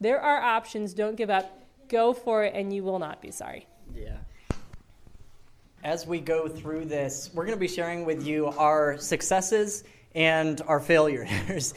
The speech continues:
Speaker 2: <laughs> you know, 'cause we learned things over this last year. Uh, like Natasha said, growing in a patio is a lot different than growing on a farm or growing in a large garden. Um, and so there were things that we learned, and we could have had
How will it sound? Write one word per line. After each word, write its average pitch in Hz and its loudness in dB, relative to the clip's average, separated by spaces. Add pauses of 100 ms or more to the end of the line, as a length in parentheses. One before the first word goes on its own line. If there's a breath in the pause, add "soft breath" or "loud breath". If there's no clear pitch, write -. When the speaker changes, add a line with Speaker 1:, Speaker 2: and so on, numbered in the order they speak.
Speaker 2:
<laughs> - -20
you 185 2
know, 165 2
'cause 180 2
we 226 0
learned 190 -2
things 147 0
over 165 2
this 151 -2
last 147 -2
year. 143 2 (280 loud breath)
Uh, 139 2
like 147 0
Natasha 151 -2
said, 143 -2
growing 160 4
in 147 0
a 131 -4
patio 143 2 (200 loud breath)
is 151 0
a 156 -4
lot 175 2
different 160 -2
than 143 0
growing 139 2
on 127 -4
a 120 -8
farm 120 -8 (400 loud breath)
or 151 4
growing 156 4
in 151 -4
a 139 0
large 127 2
garden. 120 -2 (300 loud breath)
Um, 131 -2 (120)
and 156 2
so 160 4
there 170 4
were 190 0
things 196 0
that 185 0
we 165 2
learned, 165 2
and 156 -2
we 190 2
could 226 2
have 175 4 (340 soft breath)
had 151 0